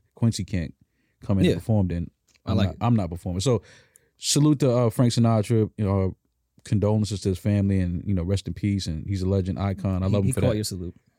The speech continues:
Speaker 1: Huh?
Speaker 2: He caught your salute
Speaker 1: Yeah.
Speaker 2: from up there.
Speaker 1: Frankie
Speaker 2: Are
Speaker 1: Blue
Speaker 2: people
Speaker 1: Eyes.
Speaker 2: from Jersey, like, kinda pissed off at Frank Sinatra?
Speaker 1: Why? Why would they be?
Speaker 2: He's like the, if you were to, like, name the icons in New York, it'd be Frank, Derek Jeter, Hove.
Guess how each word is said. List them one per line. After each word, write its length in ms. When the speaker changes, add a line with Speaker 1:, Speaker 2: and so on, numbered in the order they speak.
Speaker 1:
Huh? 160
Speaker 2:
He 100
caught 220
your 80
salute 260
Speaker 1:
Yeah. 100
Speaker 2:
from 100
up 60
there. 140
Speaker 1:
Frankie 240
Speaker 2:
Are 20
Speaker 1:
Blue 120
Speaker 2:
people 160
Speaker 1:
Eyes. 40
Speaker 2:
from 120
Jersey, 440
like, 220
kinda 180
pissed 240
off 180
at 140
Frank 220
Sinatra? 420
Speaker 1:
Why? 400
Why 120
would 140
they 100
be? 200
Speaker 2:
He's 340
like 240
the, 160
if 140
you 120
were 80
to, 80
like, 180
name 360
the 220
icons 680
in 240
New 80
York, 300
it'd 160
be 80
Frank, 560
Derek 280
Jeter, 420
Hove. 480